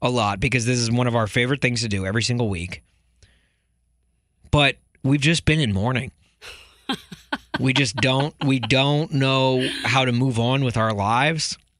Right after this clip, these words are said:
Speaker 1: without Court. Court is gone. He is, he has left us. And we're still trying to collect the pieces of our heart after it had been shattered
Speaker 2: <laughs> Oh,
Speaker 1: by our,
Speaker 2: God.
Speaker 1: our
Speaker 2: The
Speaker 1: producer,
Speaker 2: drama.
Speaker 1: now host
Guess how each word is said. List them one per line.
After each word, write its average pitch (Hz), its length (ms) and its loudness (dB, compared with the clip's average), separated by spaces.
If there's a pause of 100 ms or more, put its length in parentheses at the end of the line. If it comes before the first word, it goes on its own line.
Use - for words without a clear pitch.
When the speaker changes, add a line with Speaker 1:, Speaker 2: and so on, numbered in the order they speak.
(180)
Speaker 1:
without 117 340 -2
Court. 147 380 -2 (600)
Court 127 200 0
is 107 100 -2
gone. 151 480 0 (540)
He 127 180 2
is, 110 540 0 (180)
he 117 200 -2
has 101 180 -2
left 131 280 0
us. 196 380 -2 (840)
And 120 180 0
we're 180 140 2
still 208 280 0
trying 156 340 -2
to 127 80 -2
collect 123 500 -2
the 107 80 -2
pieces 131 500 -2
of 104 100 -2
our 107 120 -2
heart 98 360 -2 (720)
after 113 320 0
it 131 80 0
had 104 100 -2
been 95 200 -2
shattered 107 680 -4
Speaker 2:
<laughs> - 260 -10 (440)
Oh, - 60 -4 (200)
Speaker 1:
by 107 140 0
our, 123 160 4
Speaker 2:
God. 127 180 -2
Speaker 1:
our 120 160 2
Speaker 2:
The 131 80 -2
Speaker 1:
producer, 139 560 2
Speaker 2:
drama. 190 460 0
Speaker 1:
now 139 340 2
host 131 640 -2